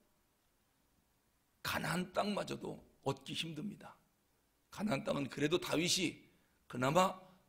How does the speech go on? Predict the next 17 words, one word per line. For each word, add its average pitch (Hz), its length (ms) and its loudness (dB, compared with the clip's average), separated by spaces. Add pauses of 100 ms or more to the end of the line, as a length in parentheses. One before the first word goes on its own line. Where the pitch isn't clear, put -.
(200)
땅을 233 320 0
밟았기 - 480 0
때문에 208 280 2
그만큼도 160 540 -4
얻은 214 200 -6
것입니다. - 400 -8 (1500)
순종하지 156 560 -2
않으면 143 240 -2
어떻게 135 220 -4
되느냐? - 460 -4 (840)
이제 139 260 -4
바벨론에게 156 960 2 (300)
나라를 - 420 -2
뺏깁니다. - 520 -6 (1200)
그래서 127 400 -4
포로로 214 460 2
끌려가 165 500 2